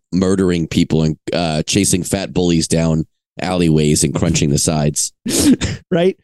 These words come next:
Speaker 2: Uh, so he flips his car, flips it the fuck over, gets all sh-, fucked up because of this hallucination.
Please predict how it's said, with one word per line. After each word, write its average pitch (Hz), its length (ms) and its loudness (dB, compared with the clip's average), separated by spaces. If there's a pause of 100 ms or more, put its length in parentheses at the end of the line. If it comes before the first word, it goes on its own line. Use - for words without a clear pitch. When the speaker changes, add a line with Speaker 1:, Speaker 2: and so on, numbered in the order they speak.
(420)
Speaker 2:
Uh, 190 320 -2
so 214 220 2
he 208 160 6
flips - 340 0
his 196 160 2
car, 180 420 0
flips - 380 -2
it 160 80 4
the 143 80 0
fuck 156 320 -2
over, 135 300 2
gets 147 180 0
all 147 240 0
sh-, - 380 -4 (180)
fucked 160 300 -4
up 139 200 0
because 135 260 2
of 131 80 4
this 139 160 2
hallucination. 139 840 2